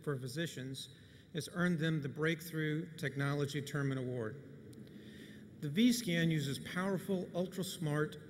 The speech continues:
ultrasound technology to offer physicians a non-invasive and portable instrument to gain visual information about the inside of a patient's body.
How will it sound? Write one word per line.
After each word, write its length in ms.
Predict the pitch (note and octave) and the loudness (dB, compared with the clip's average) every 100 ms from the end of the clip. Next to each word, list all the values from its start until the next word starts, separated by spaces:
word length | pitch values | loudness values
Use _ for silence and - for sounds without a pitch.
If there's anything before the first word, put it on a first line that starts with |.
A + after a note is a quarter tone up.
| - D3+ | -6 -2
ultrasound 920 | D3+ - D3 - G3 E3 C3+ C3 - | -2 -2 -4 0 0 2 2 0 0
technology 640 | D3 C#3 C#3 C3 B2 B2+ | 0 2 2 2 0 -2
to 160 | B2 - | -2 -2
offer 280 | D#3+ D#3 C#3+ | -4 -2 -2
physicians 560 | D3+ C3+ D3 D#3 C#3 | -2 0 0 0 -2
a 80 | C#3+ | 0
non-invasive 920 | C#3 C#3 D#3+ F3 D3 C#3+ C#3+ D3 C#3+ - - - - - D#3+ | 2 2 4 4 4 2 2 -2 -2 -6 -14 -14 -16 -8 -2
and 160 | C3 - | -2 -4
portable 480 | - A3 F#3+ D3 D#3 | 2 4 4 0 0
instrument 500 | D3 - C#3+ C3+ - | 0 0 0 0 -2
to 60 | |
gain 340 | C#3 C#3+ C3+ A#2+ | -2 2 2 2
visual 340 | D#3+ E3+ D#3+ D3 | 2 4 4 2
information 640 | C#3 C#3+ C3 B2+ - C3+ | 0 0 0 0 -2 -4
about 320 | B2+ C3+ C3 | -2 -4 -4
the 140 | D3 D3 | -4 -2
inside 300 | C#3+ D3 C3+ | -2 -2 -2
of 100 | C3+ | -4
a 40 | |
patient's 400 | C#3 B2+ - A#2+ | -2 -2 -2 -6
body. 380 | - D#3+ B2+ | -4 -2 -2